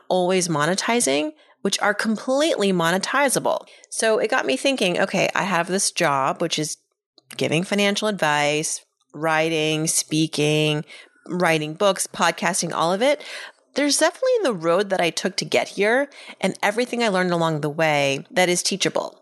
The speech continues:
And so through that came some workshops that I've hosted. You know, the Book to Brand workshop is a perfect example. A lot of people have been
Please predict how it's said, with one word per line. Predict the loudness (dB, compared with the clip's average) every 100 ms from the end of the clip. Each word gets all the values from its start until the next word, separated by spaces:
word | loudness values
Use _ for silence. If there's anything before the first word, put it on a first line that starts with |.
| -2
And | -2 2
so | 2 0
through | -2 -4
that | 0 0 -2
came | -4 -2 2 0 -2 -6 -20 -10
some | -4 0 2 2 -2 -8 -20 -8
workshops | 0 0 0 0 0 -2 -2
that | 0
I've | 0
hosted. | 0 -2 0 -2 2 2 0 -4 -4
You | 0
know, | 0
the | 0 0
Book | 0 -2
to | 0
Brand | 2 2 0
workshop | 0 0 -2 -4
is |
a | -2
perfect | 0 0 -2
example. | 0 0 0 0 -2 -4 _
A | -2
lot | 0
of | -2
people | -2 0 0 -2
have | -6
been | -6